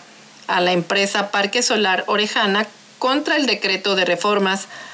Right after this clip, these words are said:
a la ley de la industria eléctrica. La decisión es un avance para consolidar los cambios en el sector impulsados por el presidente Andrés Manuel,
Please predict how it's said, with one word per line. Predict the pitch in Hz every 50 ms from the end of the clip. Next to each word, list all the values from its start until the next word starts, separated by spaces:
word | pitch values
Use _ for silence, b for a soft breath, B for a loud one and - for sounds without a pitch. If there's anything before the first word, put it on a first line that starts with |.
| B B -
a | - 196
la | 196 190 185
ley | 185 202 208 226 233
de | 233 226
la | 220 196
industria | 185 185 190 202 208 - - 226
eléctrica. | 214 233 254 277 277 - - 247 240 - 214 202 202 B B B B B B B B B B -
La | 220 220 220
decisión | 220 220 226 220 240 226 - - 262 262 277 320 359 - -
es | 262 247 247 -
un | 277 262 254
avance | 233 208 202 208 226 240 240 277
para | 262 247 208 190 180
consolidar | - 196 185 175 196 185 180 175 185 190 202
los | 226 226 214 -
cambios | - 220 202 196 202 220 214 208 214
en | 202 190
el | 185 185
sector | 185 - 196 196 - - 190 175 - -
impulsados | - 214 196 185 190 190 180 - 170 170 175 185 190
por | - 208 202
el | 190 185
presidente | 190 208 202 196 226 233 233 220 220 220 214 226
Andrés | 220 220 220 220 220 214 233
Manuel, | - 247 262 247 214 202 208